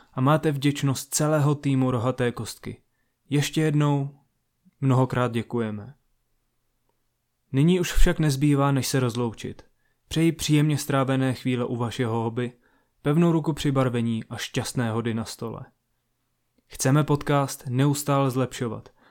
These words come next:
Budeme proto rádi za jakýkoliv nápad či komentář na Facebooku, Discordu nebo nám napište na e-mail. Najdete nás na Soundcloudu, Spotify,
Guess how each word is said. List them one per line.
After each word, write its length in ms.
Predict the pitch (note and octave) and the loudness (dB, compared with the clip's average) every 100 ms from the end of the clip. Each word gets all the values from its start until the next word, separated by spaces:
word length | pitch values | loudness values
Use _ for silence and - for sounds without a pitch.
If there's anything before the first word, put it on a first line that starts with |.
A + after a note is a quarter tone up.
| _ | _
Budeme 340 | B2+ D3 F#3+ F#3+ | 0 2 4 2
proto 300 | F3+ E3+ D#3+ | 0 0 0
rádi 280 | D3 C#3 C3+ | 0 0 -2
za 160 | B2+ | -2
jakýkoliv 560 | B2 B2+ C#3+ C#3+ C3 B2 | -2 -2 -2 -2 -4 -2
nápad 420 | C3 B2+ A#2+ - | -2 -2 -6 -10
či 160 | - D#3 | -8 -2
komentář 520 | D3+ D3 C3+ C#3 C3 | 0 0 0 -2 -2
na 120 | B2 | -6
Facebooku, 640 | - A#2+ A2+ A2 - A#2 _ _ _ | -4 -6 -6 -14 -16 -18 _ _ _
Discordu 720 | C#3 B2 - C#3+ C3+ C#3 C#3+ _ _ _ | -6 -6 -2 -2 0 -2 -4 _ _ _
nebo 240 | C#3 D#3 F3+ | -4 0 2
nám 220 | F3 E3+ | 2 0
napište 400 | D#3 D#3 - D3+ | 0 -4 -4 -2
na 160 | C3+ B2+ | -2 -2
e-mail. 460 | A#2+ G#2+ G2+ A2 - _ _ _ _ _ _ _ _ | -2 -4 -6 -12 -16 _ _ _ _ _ _ _ _
Najdete 380 | C3 C#3 D3 D#3+ | 0 0 2 2
nás 220 | D#3 D3 | 2 2
na 120 | C#3+ | 0
Soundcloudu, 720 | C3+ C#3 C3 - A#2+ A2 A2 _ _ _ | 2 0 0 0 -2 -2 -8 _ _ _
Spotify, 920 | - - C#3 D3 C#3 D3 C#3 C#3 C#3+ | -10 -4 -2 -2 0 0 0 -2 -8